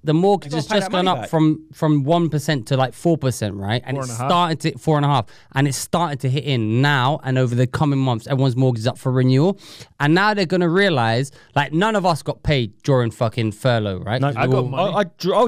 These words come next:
Speaker 2: delivered for
Speaker 3: That was
Speaker 2: Amazon.
Speaker 3: the best time of my life.
Speaker 1: Really?
Speaker 3: I,
Speaker 1: You get
Speaker 3: I,
Speaker 1: paid?
Speaker 3: I worked for a Reclaim Party. I
Speaker 1: Oh,
Speaker 3: ran,
Speaker 1: yeah, yeah.
Speaker 3: I ran
Speaker 1: But you
Speaker 3: for
Speaker 1: didn't, you
Speaker 3: election.
Speaker 1: weren't on furlough,
Speaker 3: I
Speaker 1: though.
Speaker 3: did videos.
Speaker 1: Yeah, yeah, yeah. But, but what I'm saying is, you, if you didn't do anything, you weren't on furlough to sit at home and get paid.
Speaker 3: I had a reason to live.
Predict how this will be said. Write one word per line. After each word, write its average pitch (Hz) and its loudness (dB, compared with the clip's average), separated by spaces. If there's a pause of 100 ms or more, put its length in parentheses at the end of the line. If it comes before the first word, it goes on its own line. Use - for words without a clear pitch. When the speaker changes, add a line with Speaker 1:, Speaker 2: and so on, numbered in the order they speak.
Speaker 2:
delivered 202 0
for - -2
Speaker 3:
That 233 4
was 226 4
Speaker 2:
Amazon. 247 0
Speaker 3:
the 214 0
best - -6
time 196 -2
of 170 0
my 156 2
life. 170 -2 (100)
Speaker 1:
Really? 123 0
Speaker 3:
I, 208 4
Speaker 1:
You 208 -2
get 226 2
Speaker 3:
I, 180 2
Speaker 1:
paid? 214 -4 (200)
Speaker 3:
I 220 2
worked 196 2
for 185 -2
a 160 0
Reclaim 214 0
Party. 226 2
I - -4
Speaker 1:
Oh, - 2 (140)
Speaker 3:
ran, 294 0
Speaker 1:
yeah, 294 2 (160)
yeah. 202 -2
Speaker 3:
I - -4
ran 220 2
Speaker 1:
But 220 2
you 254 2
Speaker 3:
for - -2
Speaker 1:
didn't, - 0 (180)
you 220 0 (100)
Speaker 3:
election. - 2
Speaker 1:
weren't 254 2
on 214 0
furlough, 220 2
Speaker 3:
I 123 2
Speaker 1:
though. 117 0
Speaker 3:
did 160 -10
videos. 233 0
Speaker 1:
Yeah, 247 4
yeah, 262 0
yeah. 196 -2
But, 139 -8
but 147 -2
what 170 2
I'm 165 0
saying 165 0
is, 127 -2 (220)
you, 226 2
if 190 -4
you 226 -4
didn't 202 -4
do 190 0
anything, 135 0
you 143 2
weren't 170 2
on 151 -4
furlough 139 0
to 117 -6
sit - -4
at 131 -4
home 139 2
and 113 -2
get - -8
paid. 131 0
Speaker 3:
I 196 2
had 226 2
a 196 2
reason 196 0
to 147 -6
live. 160 0